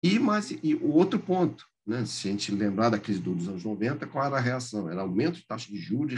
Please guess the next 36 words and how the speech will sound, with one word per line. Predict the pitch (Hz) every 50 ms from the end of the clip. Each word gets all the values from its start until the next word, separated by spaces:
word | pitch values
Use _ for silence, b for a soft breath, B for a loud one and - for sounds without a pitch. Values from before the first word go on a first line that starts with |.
| 123
restrição, | 131 131 - - 113 107 - - - 101 95 87 - - _ _ _ _ _ _ _ _ _
é, | - 87 87 90 87 85 80 80 78 78
da | 71 73 90 90
liquidez | 90 101 101 - - 95 95 90
doméstica | 85 135 127 117 117 120 127 - -
como | - 131 120
forma | 113 - - 117 117 117 113
de | 107
preservar | 107 - - - 196 214 214 208 226 220 165 117 98 95 104 120 139 160
a |
taxa | 160 - - - 165 - 156
de | 151 147
câmbio. | - - 135 120 - - - _ _ _ _ _ _ _ _ _ _ _
Então, | _ - - - -
lá | 147 143
você | 143 180 - - 139
fez | - - 131 139 135 - - - - _ _ _ _ _ _ _ _
o | _ 131
contrário. | 123 117 - 123 123 123 104 80
Você, | 82 85 - - -
na | 87 85 85 80 - - _ _ _
Coreia | 98 98 104
do | 95
Sul, | - - 127 117
você | 110 - 104
baixou | 98 90 90 - - - 101 - - - 151 185 233
a | 214 -
taxa | - - 107 104 - -
de | 95 85
juros, | 85 92 - - - - - _ _ _ _ _ _ _ _ _ _ _ _ _ _ _ _ _ _ _
cinco | - - - 110 104 -
vinte | 101 104 -
e | -
cinco | - - - 104
a |
três. | - - 107 117 127 - -